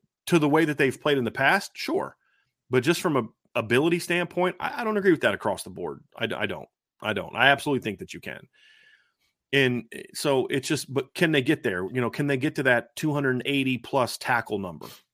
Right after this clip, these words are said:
right? That's a number that I wanna see from this group. When you look at, at, at, you know, what does it look like? What's the, what's the gauge for this group? You know, I, I wanna get to that two hundred eighty plus tackle number, because I do think they're gonna be playing a lot of,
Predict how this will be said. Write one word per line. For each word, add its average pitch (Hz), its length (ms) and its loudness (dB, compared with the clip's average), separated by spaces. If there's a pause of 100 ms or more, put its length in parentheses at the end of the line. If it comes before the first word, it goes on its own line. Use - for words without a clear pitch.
(160)
right? 110 240 -2
That's 127 220 2
a 135 60 2
number 123 320 0
that 107 120 0
I 104 60 2
wanna 101 220 -2
see 113 200 -2
from 98 180 -8
this 92 140 -10
group. 110 280 -4
When 104 120 -4
you 104 80 -2
look 107 240 -2
at, 104 220 0 (480)
at, 107 120 -2 (160)
at, - 200 -2
you 123 120 -2
know, 110 80 2
what 113 200 2
does 123 120 -2
it 113 100 -4
look 127 320 2
like? 110 200 2
What's 131 300 0
the, 127 220 2
what's 139 260 0
the 139 100 0
gauge 113 840 -2 (100)
for 107 160 -6
this 104 200 -2
group? 98 340 -6
You 95 80 -6
know, 104 60 -4
I, 117 100 0
I 113 160 -2
wanna 139 240 2
get 131 200 -4
to 135 60 -2
that 117 200 2
two 139 140 0
hundred 117 220 0
eighty 110 180 0
plus 107 260 -4
tackle 101 360 -4
number, 76 380 -12 (360)
because 160 200 0
I 185 60 8
do 190 180 4
think 175 200 4
they're 143 80 0
gonna 127 160 4
be 113 120 2
playing 120 240 -2
a 101 60 -2
lot 98 240 0
of, 92 380 -4